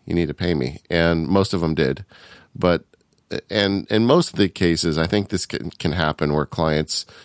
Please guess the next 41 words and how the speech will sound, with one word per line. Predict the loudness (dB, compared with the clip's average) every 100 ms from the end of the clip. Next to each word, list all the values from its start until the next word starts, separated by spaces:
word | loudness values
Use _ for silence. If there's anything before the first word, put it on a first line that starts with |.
| -4
just | -2
get | 0 2
busy | 2 2 0 0
and | -2
things | -4 -2 -2
slide | 0 0 -2 -2
by. | -2 0 -4 -10 _ -20 -20 -20 -6
Um, | -4 -4 -6 -10 -18 _ _ _ -4
uh, | -2 -2 -2
but | 0 0
the, | 2 4
uh, | 6 4 4 2 -2 -12 -20 -20 -4
a | -2
couple | 0 0 0
didn't, | 2 2 2 -2 -4 -6
and | 0 2 2 0 -2 -2
I | 0 2
have | 2 2 2 2 0
now | 0 2 4 2 0
got | 0 0
rid | 2 0
of | 0
them. | -4 -8 _
You | -6 -4
know, | -4 -10 _ -12
uh, | -10
I | -8
just | -6 -4
said, | -2
"Look, | -2 -2 -4
you | -6
know, | -6 -6
it's, | -10 -6 -6 -6 _ -20 _ _ _ _
you | -2
know, | -2 -4 -8
it's | -4 0
a | 2
one | 2 2
warning | 2 2 2
rule. | 2 2
I, | 0